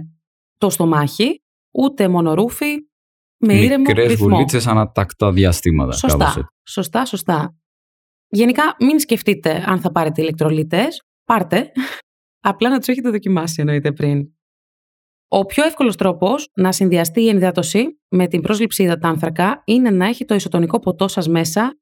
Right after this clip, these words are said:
Speaker 1: και υδατάνθρακες. Περίπου επιλέξτε κάποιο που να έχει τέσσερις με οκτώ,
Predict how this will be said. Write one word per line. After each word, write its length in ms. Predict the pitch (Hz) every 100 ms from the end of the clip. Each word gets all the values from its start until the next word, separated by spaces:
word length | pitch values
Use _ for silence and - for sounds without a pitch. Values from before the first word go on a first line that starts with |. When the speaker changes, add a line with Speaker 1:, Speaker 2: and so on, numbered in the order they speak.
| _ _
Speaker 1:
και 160 | 262
υδατάνθρακες. 960 | 240 180 165 156 147 151 170 233 - - _ _ _ _
Περίπου 520 | 190 185 226 240 220 -
επιλέξτε 440 | 185 208 233 202
κάποιο 260 | 214 226 254
που 120 | 208
να 100 | 185
έχει 480 | 208 233 269 285 -
τέσσερις 420 | 233 233 269 240
με 100 | 220
οκτώ, 500 | 190 - - 240 240